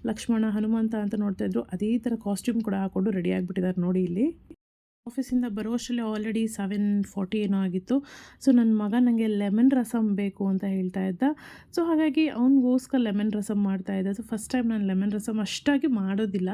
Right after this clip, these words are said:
ಆ, ಅವ್ನು ಕೇಳ್ದ ಅಂತ ಅವನಿಗೋಸ್ಕರ ಮಾಡ್ತಾ ಇದ್ದೆ. ಆ, so, ಬಹುಶಃ, ಆ, ಯಾರಿಗೆ ಈ ರಸಮ್ ಅಂತ ಇಷ್ಟ ಆಗುತ್ತೋ ಈ ಥರ ವೆರೈಟೀಸ್ ರಸಮ್ ಮಾಡ್ಕೊಂಡು ತಿಂತಾರೆ. ನನಗೇನು ಅಷ್ಟು ರಸಮ್ ಎಲ್ಲ ಇಷ್ಟ ಆಗಲ್ಲ. ನನಗೆ ತರಕಾರಿ ಹಾಕಿ ತುಂಬ ಚೆನ್ನಾಗಿ ಹುಳಿ ಮಾಡಿದ್ರೆ ಮಾತ್ರನೇ ಇಷ್ಟ ಆಗೋದು.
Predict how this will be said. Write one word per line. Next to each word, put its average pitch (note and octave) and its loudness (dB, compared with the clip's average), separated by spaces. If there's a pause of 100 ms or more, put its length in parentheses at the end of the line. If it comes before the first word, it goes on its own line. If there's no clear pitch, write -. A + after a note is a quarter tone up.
(580)
ಆ, A#3 0
ಅವ್ನು A3+ 2
ಕೇಳ್ದ A#3+ 2 (100)
ಅಂತ A#3 0
ಅವನಿಗೋಸ್ಕರ G#3 -2
ಮಾಡ್ತಾ G3 -2
ಇದ್ದೆ. F#3+ -2 (480)
ಆ, G#3 0
so, G#3 -4
ಬಹುಶಃ, B3+ 0 (260)
ಆ, - 2 (760)
ಯಾರಿಗೆ A#3 0
ಈ A3 2
ರಸಮ್ A#3+ 0
ಅಂತ A3+ 0
ಇಷ್ಟ G#3 -4
ಆಗುತ್ತೋ G3 -2
ಈ G3+ -2
ಥರ G3+ -4
ವೆರೈಟೀಸ್ G3+ -2
ರಸಮ್ G3+ -2
ಮಾಡ್ಕೊಂಡು G3 0
ತಿಂತಾರೆ. G3 -2 (460)
ನನಗೇನು D4 4
ಅಷ್ಟು - -4
ರಸಮ್ A#3+ 2
ಎಲ್ಲ A3 0
ಇಷ್ಟ G3+ -4
ಆಗಲ್ಲ. G3+ 0
ನನಗೆ G3 0
ತರಕಾರಿ A3+ -2 (380)
ಹಾಕಿ A3 -2
ತುಂಬ A3 2
ಚೆನ್ನಾಗಿ A3 -2
ಹುಳಿ A3 4
ಮಾಡಿದ್ರೆ G3 2
ಮಾತ್ರನೇ G3 -2
ಇಷ್ಟ F#3 -4
ಆಗೋದು. F#3 -2